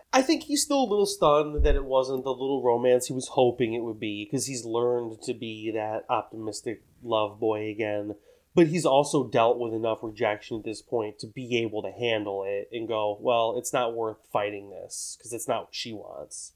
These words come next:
And that's fine. You're right. It is pretty amicable. I mean, we'll see how it turns out in the future,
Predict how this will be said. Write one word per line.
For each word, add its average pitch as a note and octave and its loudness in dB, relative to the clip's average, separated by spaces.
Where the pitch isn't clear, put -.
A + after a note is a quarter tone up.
And G3 6
that's A#3 6
fine. C#3 0
You're F3 2
right. D3 4
It C3 0
is G3 0
pretty A#2 -4
amicable. G#2 -8
I E3 0
mean, E3 2
we'll D3+ -2
see G#3+ -2
how F3+ 4
it C#3+ -4
turns C#3+ 2
out B2 4
in A2+ -4
the A2 -4
future, G#2+ -6